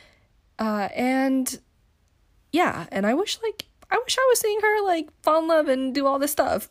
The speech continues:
but whatever. I don't wanna spoil anything, so I don't, you know, wanna say any more about that. But if you have thoughts and you've watched the show,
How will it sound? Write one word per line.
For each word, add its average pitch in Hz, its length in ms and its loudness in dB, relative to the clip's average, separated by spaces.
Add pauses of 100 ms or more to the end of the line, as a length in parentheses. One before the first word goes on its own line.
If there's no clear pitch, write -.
but 220 300 0 (280)
whatever. 170 340 0 (340)
I 220 80 2
don't 254 120 4
wanna 262 340 2
spoil 175 580 0 (100)
anything, 180 540 -4
so 165 460 -2
I 165 180 -2
don't, 170 360 -4 (460)
you 175 120 -4
know, 151 460 -6
wanna 170 320 -2
say - 340 -6
any 175 160 -8
more 160 200 -10
about - 260 -8
that. - 300 -10
But 220 100 4
if 254 120 4
you 277 60 6
have 285 280 0
thoughts 202 280 0
and 190 120 -4
you've 180 140 -8
watched - 260 -6
the 190 80 -6
show, 170 440 -4